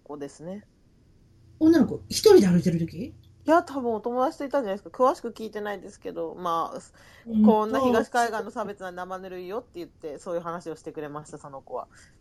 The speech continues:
Speaker 2: あー、またその話もしなきゃいけないですね。次行きますよ。
Speaker 1: はい。
Speaker 2: レイシストがアジア人と会話するだけで、私は素晴らしいと自我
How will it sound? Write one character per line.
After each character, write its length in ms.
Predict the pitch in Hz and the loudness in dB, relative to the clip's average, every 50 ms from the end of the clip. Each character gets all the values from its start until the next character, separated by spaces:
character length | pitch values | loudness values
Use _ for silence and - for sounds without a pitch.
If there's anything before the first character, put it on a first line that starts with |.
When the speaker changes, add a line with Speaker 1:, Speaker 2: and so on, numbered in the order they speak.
| _ _ - | _ _ -6
Speaker 2:
あ 440 | 175 175 180 175 175 175 170 170 170 165 | -4 -2 -2 0 -2 -2 -2 -2 -2 -2
ー、 20 | |
ま 140 | 165 185 190 | -2 -4 -2
た 100 | 185 175 | -4 -4
そ 120 | - 190 185 | -2 0 0
の 80 | 180 | 0
話 320 | 175 196 185 175 - - 170 | 0 0 0 -2 -2 -4 -6
も 80 | 156 | -8
し 120 | - - 185 | -6 -4 -2
な 120 | 175 165 | -2 -2
き 100 | - 156 | -4 -6
ゃ 20 | |
い 40 | 156 | -6
け 100 | - 185 | -4 -4
な 140 | 165 160 156 | -4 -4 -4
い 60 | 147 | -8
で 80 | 147 139 | -10 -12
す 120 | - - 156 | -12 -12 -14
ね。 80 | - - 139 - | -14 -14 -12 -6
次 360 | - 294 254 196 - - - - | -2 0 0 0 0 -2 -4 -6
行 100 | 185 175 | -2 0
き 60 | 185 | 2
ま 140 | 175 160 143 | 2 2 0
す 120 | - - | -4 -8
よ。 80 | - 156 160 | -10 -8 -6
Speaker 1:
は 340 | - - 220 220 214 208 208 | 0 4 6 6 6 6 4
い。 100 | 170 - _ _ _ _ _ _ _ _ _ - 330 - - - | 0 -4 _ _ _ _ _ _ _ _ _ -4 -4 -2 2 4
Speaker 2:
レ 300 | 226 302 359 403 403 392 | 6 8 8 8 8 8
イ 60 | 349 | 6
シ 200 | - - 254 233 | 4 4 2 2
ス 180 | 226 - - - | 0 0 -2 0
ト 120 | - 202 | 0 2
が 240 | 190 202 202 196 - - 214 | 2 4 2 0 2 4 4
ア 80 | 208 | 6
ジ 160 | 196 220 262 | 6 6 4
ア 100 | 269 277 | 4 4
人 220 | 277 240 240 214 190 | 4 6 6 6 6
と 100 | 185 175 | 4 0
会 260 | - - 196 202 202 | 0 2 2 4 4
話 120 | 202 208 | 4 2
す 180 | 208 - - 233 | 0 2 4 6
る 140 | 226 233 226 | 6 8 8
だ 140 | 226 214 214 | 8 6 6
け 120 | 226 214 | 4 4
で、 140 | 196 214 214 | 4 4 2
私 460 | - 196 196 - 220 214 208 - 226 | 4 2 4 6 4 4 6 6 6
は 80 | 220 214 | 6 6
素 160 | 214 - 240 | 6 2 2
晴 180 | 254 262 269 | 2 4 4
ら 80 | 262 254 | 4 2
し 140 | 247 - 202 | 2 4 2
い 120 | 185 170 | 2 4
と 120 | - - 190 | 4 4 4
自 200 | 175 214 269 220 208 | 6 6 6 6 6
我 80 | 185 | 4